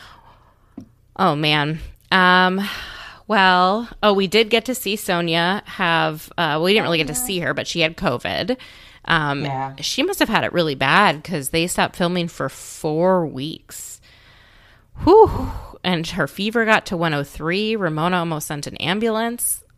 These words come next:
Speaker 1: I mean,
Speaker 2: Aw.
Speaker 1: that's scary stuff. I almost wish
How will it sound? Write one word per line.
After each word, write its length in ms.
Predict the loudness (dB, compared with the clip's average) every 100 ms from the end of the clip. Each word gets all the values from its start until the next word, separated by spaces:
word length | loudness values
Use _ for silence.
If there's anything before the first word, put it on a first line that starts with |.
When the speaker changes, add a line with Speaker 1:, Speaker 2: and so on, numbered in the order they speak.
| _
Speaker 1:
I 100 | -4
mean, 460 | -2 0 0 -2 -6
Speaker 2:
Aw. 80 | -12 -20 -20 _ _ _ -20 _ _ _ -6
Speaker 1:
that's 200 | -4 -4
scary 380 | 0 2 4
stuff. 320 | 2 2 2 4
I 100 | 4
almost 300 | 4 4 0
wish 580 | -2 0 0 0 -8 -10